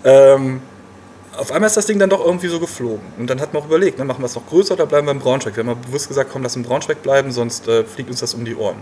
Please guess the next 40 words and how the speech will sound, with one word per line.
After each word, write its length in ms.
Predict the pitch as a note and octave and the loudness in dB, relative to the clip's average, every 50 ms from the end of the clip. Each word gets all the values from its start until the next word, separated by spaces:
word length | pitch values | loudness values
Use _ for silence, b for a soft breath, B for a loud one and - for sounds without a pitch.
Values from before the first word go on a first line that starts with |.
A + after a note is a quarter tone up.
| - - | -10 -8
Also 240 | - A2 A2 G#2+ - B B B B B B B B - - - - - - - | -6 -4 -4 -4 -6 B B B B B B B B -20 -20 -20 -20 -20 -12 -2
Vorteil 280 | - B2+ B2+ D3 C3+ B2+ | 0 2 2 4 4 4
war 80 | B2+ | 4
ja, 100 | B2+ B2 | 4 4
Patrick 360 | - - - B2+ - - B2 | 2 -2 -6 -8 -8 -6 -8
hatte 140 | C3+ B2 - | -10 -10 -10
extrem 340 | D#2+ - - - D3 E3 F#3 | -10 -12 -8 -6 -6 -6 -4
viel 120 | - F#3+ | -4 -4
Zeit, 340 | F#3+ - F3+ E3+ E3+ E3 - - | -2 0 2 2 2 2 0 -6
ich 140 | A#2+ - - | -14 -10 -8
war 60 | A#2 | -8
in 80 | A#2 A#2+ | -8 -4
Kurzarbeit. 560 | - D3+ E3 - - E3+ D#3+ D3+ D3+ D#3 D#3 - B B B B B B B B - - - - - - - - - - - - | -4 -2 -2 -2 -4 -4 -4 -2 -4 -4 -6 -8 B B B B B B B B -20 -20 -20 -20 -20 -20 -20 -20 -20 -20 -14 -8
Und, 360 | - B2 B2+ B2+ B2 - - - | -6 -4 -4 -4 -6 -10 -10 -6
ähm, 440 | - B2 A#2+ A#2 A#2 A#2 A#2 A#2 A#2+ - - - - - - - | -4 -2 0 0 -2 -2 -6 -8 -10 -14 -18 -20 -20 -20 -6 -4
da 100 | A#2+ A#2+ | -4 -4
konnten 180 | - D#3+ D3+ C#3+ | -4 -4 -4 -4
wir 20 | |
das 120 | C#3 B2+ A#2+ | -4 -4 -2
alles 200 | B2 C3 C3+ - | -4 -4 -4 -4
gerade 180 | - C3 C3 | -4 -4 -4
noch 140 | B2+ B2+ B2 | -4 -6 -8
so 160 | - - - | -10 -10 -8
organisieren, 480 | G#2+ A#2+ B2+ B2+ B2 A2+ A#2+ A#2+ G#2+ G#2 | -6 -4 -4 -4 -4 -4 -4 -4 -6 -6
vor 120 | - - | -6 -6
allem 100 | A#2 A#2+ | -6 -6
auch 60 | A2+ A2+ | -6 -8
mit 120 | A#2 - | -8 -8
der 100 | B2 A2 A2 A2+ - | -8 -10 -10 -12 -10
Unterstützung 540 | B2+ B2 A#2+ B2 A2+ - B2 A2+ - A#2+ A#2 | -10 -8 -8 -8 -8 -8 -10 -8 -8 -6 -6
der 120 | A2+ - | -6 -6
anderen. 360 | G#2+ A2+ A#2 A2+ G#2+ G2 F#2+ G#2+ - B B B B B B B B B B B - - - | -6 -6 -8 -8 -10 -12 -14 -16 -20 B B B B B B B B B B B -20 -8 -2
Dann 180 | - C3 D3 D#3+ | 0 2 4 4
war 60 | F3 | 4
es 100 | F3 F3 | 4 4
halt 120 | F3 D3+ | 2 -2
noch 100 | D3 D3+ | -2 -4
ein 100 | D3+ C#3 | -6 -4
großer 240 | B2+ D3 D#3+ - E3 | -4 -4 -2 0 0
Meilenstein, 640 | D3 C3+ C3 C#3+ E3 - - D3+ D3+ D#3 D#3 D#3 - | 0 0 -2 -2 -2 -2 0 2 2 2 2 0 -4